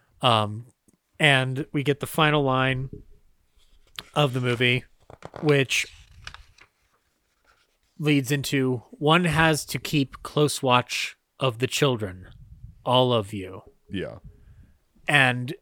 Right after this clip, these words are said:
Speaker 1: the original script had the line, "And you." Uh, and I think, like, but something that's interesting is that the movie is calling a direct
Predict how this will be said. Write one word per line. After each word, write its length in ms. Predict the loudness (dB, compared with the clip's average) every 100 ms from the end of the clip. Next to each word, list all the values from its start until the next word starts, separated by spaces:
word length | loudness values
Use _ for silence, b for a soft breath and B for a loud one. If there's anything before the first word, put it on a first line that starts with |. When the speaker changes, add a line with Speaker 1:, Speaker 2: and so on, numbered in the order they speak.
| -2
Speaker 1:
the 160 | 2
original 340 | 4 4 4 0
script 380 | 0 0 0 2
had 260 | 2 2
the 80 | 2
line, 420 | 0 2 2 0 -4
"And 280 | 0 0 0
you." 480 | -2 -2 -2 -6 -10 _ _ _ _ _ -6 2
Uh, 420 | 4 4 2 -4 B B B B -2
and 180 | 2 4
I 80 | 4
think, 280 | 2 2 4
like, 240 | 2 2 -12
but 400 | -12 0 0 0 _ _ _
something 380 | -2 0 4 2
that's 160 | 2 0
interesting 540 | -4 -2 -4 -2 -2
is 120 | 0
that 240 | 2 0 -2
the 380 | -4 0 0 0
movie 840 | -2 2 2 2 2 2 0 -4 _ _ _ _ _ _ _ _ _ _ _ _ _ _ _ _ _ _ _
is 160 | -4 -2
calling 480 | -2 2 2 4 4
a 100 | 2
direct 800 | 2 -2 0 0 -2 -6 -10